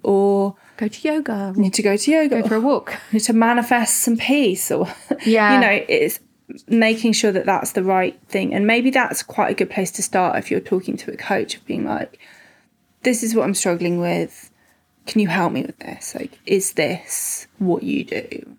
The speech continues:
Speaker 1: And just being really clear on what you want to change or what you want to be different or, or what you need help with.
Speaker 2: Because that sometimes can be the biggest thing,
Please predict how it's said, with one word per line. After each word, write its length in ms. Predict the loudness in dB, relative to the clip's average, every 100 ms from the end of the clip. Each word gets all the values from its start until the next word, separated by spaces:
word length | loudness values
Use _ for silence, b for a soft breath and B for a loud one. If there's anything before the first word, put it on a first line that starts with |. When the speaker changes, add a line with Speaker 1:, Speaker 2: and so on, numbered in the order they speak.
| -4
Speaker 1:
And 120 | -2
just 180 | -2 0
being 200 | 0 2
really 260 | 0 0
clear 340 | -2 -2 -2 -2
on 240 | -4 -2
what 220 | -2 -4
you 220 | -4 -4 -2
want 280 | -4 -4 -6
to 100 | -4
change 440 | 0 2 2 2
or 60 | 0
what 220 | 0 -2
you 80 | -4
want 180 | -6
to 80 | -8
be 60 | -6
different 380 | -4 -4 -6 -6
or, 80 | -10
or 220 | -4 -4
what 220 | -4 -6 -4
you 100 | -2
need 200 | -4 -6
help 260 | -8 -10 -10 -8
with. 440 | -8 -10 -16 -20 b b b b -2
Speaker 2:
Because 260 | 0 0
that 260 | 0 -2 -2
sometimes 400 | 0 2 0 0
can 140 | -2
be 400 | 0 2 2 0
the 120 | -2 -6
biggest 840 | -2 0 2 2 0 -2 -8 -10
thing, 600 | -14 -4 0 0 0 -4